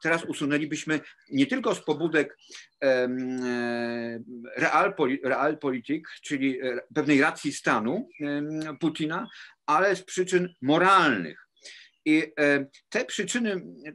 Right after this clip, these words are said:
ta motywacja moralna <clears throat> w moim przypadku tak, e, w jakiś sposób jest kwestionowana na kartach, em, mojej książki, czyli mord dokonany w imię sprawiedliwości, w imię ochrony <clears throat> ludzkości, bo,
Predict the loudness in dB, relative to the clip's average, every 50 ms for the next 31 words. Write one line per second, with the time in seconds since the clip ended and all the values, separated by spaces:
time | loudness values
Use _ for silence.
0 | -18 -18 -16 -4 -2 0 2 2 2 0 0 0 0 0 0 0 -2 -2 -2 0
1 | 0 0 2 2 0 0 -2 -2 -2 -2 -2 -2 -6 _ -8 -6 -6 -6 -6 -10
2 | -14 -18 -20 -20 -20 -16 _ -4 -2 -2 -2 -2 -4 -4 -6 -6 -2 0 0 0
3 | -2 -4 -6 -4 -2 -2 -2 -2 -2 -4 -4 -6 _ -16 -14 -14 -12 -12 -12 -12
4 | -12 -14 -14 -14 -16 -16 -14 -6 0 0 0 0 0 -4 -8 -6 -2 -2 -2 0
5 | -2 0 2 2 2 2 0 0 0 0 2 0 0 0 2 2 2 2 2 0
6 | 0 0 0 0 0 0 0 0 -2 -2 -2 -4 -8 -6 -4 -4 -2 -2 -2 -2
7 | -2 -2 0 2 2 2 2 2 0 0 2 2 0 0 -4 -10 -10 -8 -6 -4
8 | -4 -4 -4 -4 0 2 4 6 6 4 2 -2 -6 0 0 0 0 2 0 0
9 | 2 2 2 2 0 -2 -4 -6 -8 _ 2 4 4 6 4 4 2 0 0 0
10 | 2 2 0 0 -2 0 2 2 2 2 0 -4 -4 -4 -4 -4 -4 -6 -10 -18
11 | -18 -8 _ 2 2 4 4 2 0 0 0 0 2 2 4 4 4 4 2 0
12 | -2 -2 -4 -2 -2 -4 -6 -10 _ _ _ _ _ _ _ _ _ -2 -2 -2
13 | 0 2 2 2 2 2 0 -2 -4 -4 -4 -8 -16 -18 -20 -6 0 4 4 4
14 | 4 2